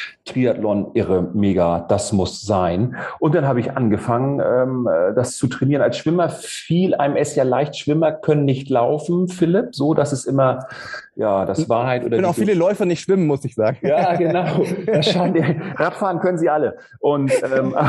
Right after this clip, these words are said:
Speaker 1: <laughs> das scheint irgendwas, äh, also Laufen fiel mir wirklich sehr, sehr schwer, ähm, zu Beginn, muss ich sagen. Ähm, aber ja,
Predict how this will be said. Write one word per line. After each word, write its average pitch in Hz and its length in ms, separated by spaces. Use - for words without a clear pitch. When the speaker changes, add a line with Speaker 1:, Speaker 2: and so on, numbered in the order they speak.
Speaker 1:
<laughs> - 340
das 135 140
scheint 151 200
irgendwas, 156 420
äh, 117 460
also 139 200
Laufen 160 320
fiel 151 120
mir 135 140
wirklich 117 280
sehr, 113 220
sehr 90 200
schwer, 80 560
ähm, 90 340
zu 98 180
Beginn, 92 420
muss 98 260
ich 87 120
sagen. 101 600
Ähm, 104 540
aber 170 220
ja, 175 360